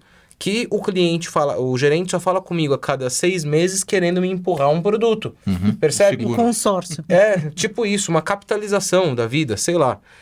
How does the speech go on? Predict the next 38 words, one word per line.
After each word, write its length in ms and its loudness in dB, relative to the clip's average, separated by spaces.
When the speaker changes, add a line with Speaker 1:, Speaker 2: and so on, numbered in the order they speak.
Speaker 1:
E 120 2
aí, 220 -2
o 40 -8
que 80 -6
acontece? 600 0
Com 220 0
este 280 0
banco, 400 0
que 100 -6
eu 40 0
tenho 180 -2
um 60 -2
gerente 380 0
que 60 -14
quer 180 0
me 80 -2
entubar 400 -2
coisas, 480 0
eu 120 6
não 200 2
quero 280 2
realmente 340 0
falar. 260 2
Eu 120 4
não 200 6
atendo, 580 0
<laughs> 60 -20
né, 160 0
esse, 340 -6
esse 240 -6
gerente. 440 0
Eu 80 -2
tô 140 -2
feliz 800 -2
com 100 0
a 60 0
minha 200 0
movimentação 800 -2